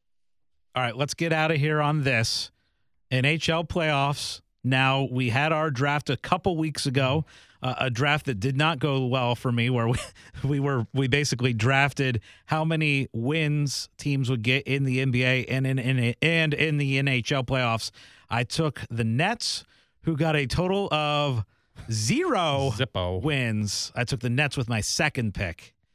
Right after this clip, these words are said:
Speaker 1: Colorado Avalanche was my
Speaker 2: Yeah.
Speaker 1: first pick, which I
Speaker 2: Which,
Speaker 1: think
Speaker 2: by the
Speaker 1: that
Speaker 2: way,
Speaker 1: might be okay.
Speaker 2: by, I think that's a great pick. I think they're going to the Stanley Cup final. I do. I think they've been really good. It's an offensive league. They're an offensive team. Kemper's been very good on the back end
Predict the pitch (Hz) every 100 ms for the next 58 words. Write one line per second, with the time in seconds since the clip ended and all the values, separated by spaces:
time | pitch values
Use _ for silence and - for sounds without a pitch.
0 | _ - 135 131 120 123 117 113 127 113
1 | 110 104 - - 98 101 92 87 82 196
2 | 214 - - 107 107 - _ _ _ _
3 | 123 147 190 233 170 175 233 240 208 185
4 | 104 92 180 170 - 85 67 _ _ _
5 | 123 160 170 - 143 151 147 139 120 95
6 | 143 151 - 87 107 104 123 113 107 120
7 | 107 95 123 104 101 95 - 120 120 80
8 | 85 87 104 69 - _ _ - 92 98
9 | 104 98 95 92 90 123 104 85 82 -
10 | 104 98 110 123 101 92 98 120 107 95
11 | 92 107 107 107 92 - 120 113 113 -
12 | 113 101 107 92 95 104 113 95 110 98
13 | 90 110 113 120 110 107